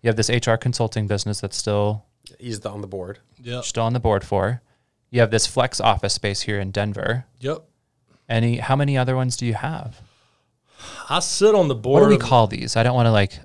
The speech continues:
Speaker 1: other ones, like, side hustles, businesses?
Speaker 3: They're businesses.
Speaker 1: Businesses?
Speaker 3: Yeah,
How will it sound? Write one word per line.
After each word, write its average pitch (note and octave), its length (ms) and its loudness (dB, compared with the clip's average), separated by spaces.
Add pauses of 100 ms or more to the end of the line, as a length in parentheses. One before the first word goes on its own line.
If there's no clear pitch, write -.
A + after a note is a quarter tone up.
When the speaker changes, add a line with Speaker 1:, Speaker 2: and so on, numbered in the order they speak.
Speaker 1:
other G2+ 260 4
ones, F#2 440 -4
like, G2 200 -6 (140)
side A#2+ 280 0
hustles, D3+ 360 -4
businesses? D3 680 -4
Speaker 3:
They're G#3 100 -4
businesses. E3 720 -4
Speaker 1:
Businesses? B2+ 440 -6
Speaker 3:
Yeah, E3+ 220 -4